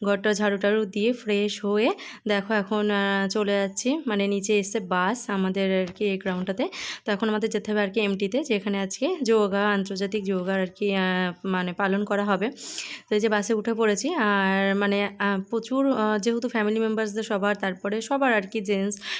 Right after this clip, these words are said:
লেডিস সবারই আর কি ওখানে ইয়ে করেছে। কিন্তু দেখো, এক একজনের ডিউটি যার যার আছে, যার যার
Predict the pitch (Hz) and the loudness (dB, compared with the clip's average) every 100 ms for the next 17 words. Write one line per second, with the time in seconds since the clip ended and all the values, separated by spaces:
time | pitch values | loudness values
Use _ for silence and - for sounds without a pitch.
0 | - 196 196 208 208 190 202 214 196 208 | -6 -2 -2 0 0 2 2 2 -2 0
1 | 226 214 190 202 208 208 202 208 208 208 | 0 0 0 -2 0 0 0 0 0 0
2 | 196 202 208 190 175 180 185 196 190 220 | 0 -2 -4 -2 -2 -2 -4 -6 -6 -4
3 | 208 208 214 196 240 294 277 277 220 202 | -2 -2 -2 -2 -2 0 2 4 4 2
4 | 214 208 190 | 0 0 0